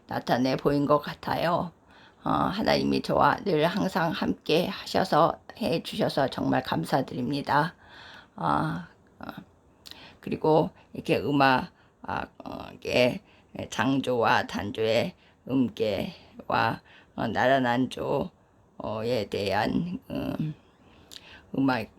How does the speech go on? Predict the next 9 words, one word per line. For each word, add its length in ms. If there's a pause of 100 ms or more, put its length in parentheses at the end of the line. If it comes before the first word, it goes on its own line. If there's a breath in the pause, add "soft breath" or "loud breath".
어, 340 (1600)
재료를 640
이렇게, 520 (300 loud breath)
어, 540 (200)
음, 240 (680 loud breath)
음, 280
거기다가 440
걸었지 460
뭡니까? 760